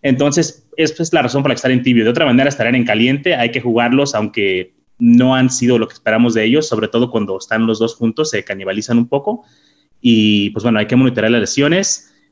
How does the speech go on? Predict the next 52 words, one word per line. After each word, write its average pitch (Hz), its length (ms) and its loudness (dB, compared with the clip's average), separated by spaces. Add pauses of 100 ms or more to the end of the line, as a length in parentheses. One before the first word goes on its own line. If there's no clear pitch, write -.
(200)
eh, 92 600 -2
estar 120 340 -2
preparados 123 520 0
para 92 520 -6
reaccionar 113 600 -2
a 127 120 -2
cualquier 113 240 -4
cosa 123 200 -4
que 120 60 -12
pueda 123 160 -2
pasar 127 220 -2
con 127 120 0
ellos, 147 280 2
tener 113 200 0
a-, 110 260 2
algún 110 220 0
suplente. 107 520 -4 (240)
No 160 120 4
de 196 80 4
este 190 140 -2
mismo 185 200 2
equipo, 151 300 -2
¿eh? 147 80 2
No 143 160 2
recomiendo 143 360 0
que 120 80 -2
vayan 127 260 0
por 117 160 -2
el, 95 380 -4 (420)
ah, 98 380 0
Iquine 139 640 0
o 120 80 -2
como 104 180 -4
se 110 140 -8
llame, 127 260 2
el 117 60 0
Westbrook 123 400 -4
Iquine, 123 420 0
ni 110 200 2
nadie 117 340 0
de 113 80 0
este, 117 300 -2
de 107 100 -4
este - 160 -8
equipo. 107 280 -12
Realmente 110 440 -4
creo 107 120 -4
que 104 200 -2
van 110 160 -2
a 117 100 -6
correr 156 540 -2
mucho 117 420 -2